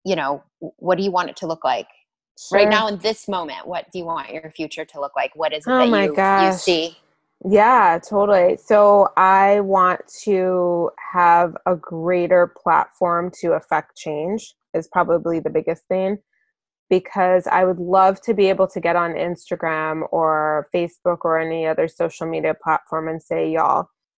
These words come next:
Speaker 2: this is what happened to this family in, I don't know, Ann Arbor, Michigan, or somewhere else. Uh, can we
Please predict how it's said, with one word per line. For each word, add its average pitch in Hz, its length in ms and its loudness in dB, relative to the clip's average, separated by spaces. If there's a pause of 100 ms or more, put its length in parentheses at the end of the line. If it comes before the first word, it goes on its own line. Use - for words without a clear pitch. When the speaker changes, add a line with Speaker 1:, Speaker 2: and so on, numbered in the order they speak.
(180)
Speaker 2:
this 196 160 2
is 214 140 2
what 214 180 2
happened 175 420 -2
to 175 100 -6
this 160 280 -10
family 160 560 -4
in, 156 400 -6 (140)
I 156 40 -6
don't 156 160 -6
know, 151 280 -8 (120)
Ann 170 120 -6
Arbor, 160 240 -4
Michigan, 151 640 -8
or 156 420 -2 (1160)
somewhere 190 460 0
else. 147 460 2 (120)
Uh, 175 380 -2 (500)
can 196 320 0
we 180 500 2